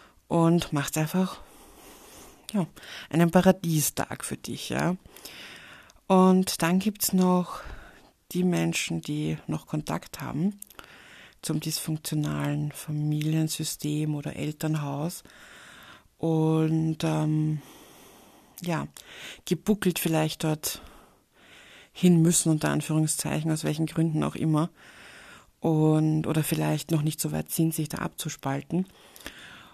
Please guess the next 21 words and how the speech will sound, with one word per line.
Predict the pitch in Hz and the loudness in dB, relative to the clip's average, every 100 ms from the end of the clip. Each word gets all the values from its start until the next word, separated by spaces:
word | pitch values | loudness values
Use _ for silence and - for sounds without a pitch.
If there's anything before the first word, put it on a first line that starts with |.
| _ _ | _ _
Und | - 165 160 156 156 143 - | -2 2 2 2 -2 -8 -2
ja, | 156 143 - - - | -2 -2 -8 -18 -10
also | 160 160 | -6 -2
denen | 160 165 | 0 0
rate | 160 147 - 165 | 0 -2 -4 -6
ich | 160 | -2
immer | 160 | -2
ganz | 156 156 - | -2 -6 -6
gerne, | 147 151 160 | -4 -2 -2
dass | 156 156 - | -2 -4 -4
sie | 156 151 - - - - | -4 -6 -8 -16 -16 -10
sich | - 160 | -6 0
im | 160 | -2
Vorfeld | - 151 147 - 151 151 | 0 -2 -2 -2 -2 -2
schon | - 151 | -4 -4
stärken, | - - - - 143 | -4 -6 -6 -8 -4
ja. | 151 156 160 - - _ _ _ _ _ _ _ - | 0 0 -2 -8 -20 _ _ _ _ _ _ _ -2
Also | 156 151 | 0 2
auch | 147 | 0
hier | - 156 151 | -2 0 0
versuchen, | 156 151 160 151 | -2 -2 -2 -2